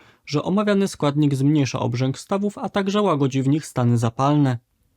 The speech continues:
Co więcej, w literaturze naukowej znajdziemy szereg badań naukowych, które potwierdzają korzystne efekty nie tylko w przypadku zwierząt,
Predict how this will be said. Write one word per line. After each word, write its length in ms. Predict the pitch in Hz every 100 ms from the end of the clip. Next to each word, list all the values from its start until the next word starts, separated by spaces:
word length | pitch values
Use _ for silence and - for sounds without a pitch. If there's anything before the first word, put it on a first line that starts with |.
| _
Co 180 | - 147
więcej, 520 | 226 247 - 165 127 143
w 100 | 135
literaturze 600 | 139 131 131 131 135 143
naukowej 440 | 135 139 185 175
znajdziemy 420 | 135 127 123 120
szereg 320 | 120 123 120
badań 320 | 120 147 127 120
naukowych, 560 | 117 120 196 190 170
które 240 | - 208 196
potwierdzają 680 | 220 - 214 190 196 190
korzystne 600 | 175 160 170 160 - 147
efekty 400 | 139 151 147 147
nie 120 | 135 135
tylko 340 | 202 - 127
w 120 | -
przypadku 480 | - 117 117 - 139
zwierząt, 480 | 139 202 202 196